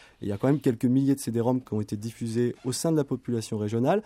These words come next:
par le biais des espaces régionaux Internet citoyens. Et je crois que cette notion d'accompagnement dans la diffusion, le fait de ne pas envoyer ça dans la nature, mais bien de former les utilisateurs, de leur présenter différents aj-,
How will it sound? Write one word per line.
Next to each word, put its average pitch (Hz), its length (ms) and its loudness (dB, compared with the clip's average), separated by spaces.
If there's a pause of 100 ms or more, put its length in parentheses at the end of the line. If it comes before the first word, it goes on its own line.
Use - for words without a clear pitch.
(280)
par 160 180 4
le 147 100 4
biais 139 260 4
des 117 160 -2
espaces 110 260 -6
régionaux 113 300 -2
Internet 107 300 -4
citoyens. 120 500 -4 (420)
Et 107 160 -2
je - 160 -8
crois 135 140 0
que - 80 -12
cette - 180 -2
notion 151 320 2
d'accompagnement 139 840 2
dans 120 140 0
la 107 80 -2
diffusion, 113 560 -4 (320)
le - 60 -20
fait 123 180 -4
de 113 60 -4
ne - 20 -4
pas 110 380 -4 (100)
envoyer 135 400 4
ça 120 220 -4
dans 117 100 0
la 117 60 0
nature, 117 400 -2
mais 101 120 -2
bien 110 280 -2 (260)
de - 100 -8
former 143 480 2
les 127 200 0
utilisateurs, 120 680 -2
de 107 120 -8
leur 104 240 -6 (320)
présenter 143 460 2
différents 120 420 -2
aj-, 117 200 -2